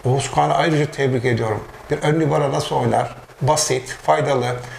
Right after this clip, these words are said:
Ad-, yerine göre adam markajı, yerine göre alan markajı, uz-, uzun isabetli toplar, kısa isabetli toplar. Oğuz Kağan'da Denizli maçında bunların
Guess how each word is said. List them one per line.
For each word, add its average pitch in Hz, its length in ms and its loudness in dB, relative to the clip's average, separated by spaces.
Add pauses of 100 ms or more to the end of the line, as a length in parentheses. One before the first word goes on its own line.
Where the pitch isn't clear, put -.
(200)
Ad-, 147 220 2
yerine 160 320 2
göre 170 180 2
adam 156 300 2
markajı, 147 440 0
yerine 143 320 2
göre 147 240 2
alan 147 280 4
markajı, 131 560 2 (460)
uz-, 131 240 2
uzun 165 360 2 (160)
isabetli 151 540 2
toplar, 131 400 2 (280)
kısa 165 240 0
isabetli 143 560 0
toplar. 127 380 0 (140)
Oğuz 131 280 0
Kağan'da 131 500 2 (180)
Denizli 135 300 2
maçında 123 360 0
bunların 131 220 2